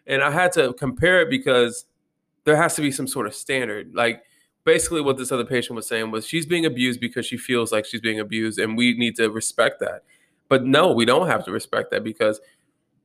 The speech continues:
people, like, what if you say, "Okay, well, looking at somebody is rape"? Of course, we know it's really not rape, but I feel like I'm being raped. I feel like I'm being sexually assaulted because you're staring at me and it makes me feel uncomfortable. So there's gotta be some sort of standard.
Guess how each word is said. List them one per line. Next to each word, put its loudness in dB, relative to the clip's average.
people, 0
like, 4
what 6
if 0
you 0
say, 4
"Okay, 4
well, 4
looking 4
at 2
somebody 0
is -2
rape"? 0
Of -16
course, 2
we 0
know 6
it's -2
really 2
not 2
rape, 2
but 0
I 2
feel 0
like 4
I'm 2
being 0
raped. 2
I 4
feel -4
like 4
I'm 2
being -6
sexually 2
assaulted 0
because -8
you're -2
staring 2
at 2
me 0
and 0
it -2
makes -4
me -4
feel -4
uncomfortable. -4
So -2
there's 0
gotta 4
be 2
some -4
sort 0
of 0
standard. -2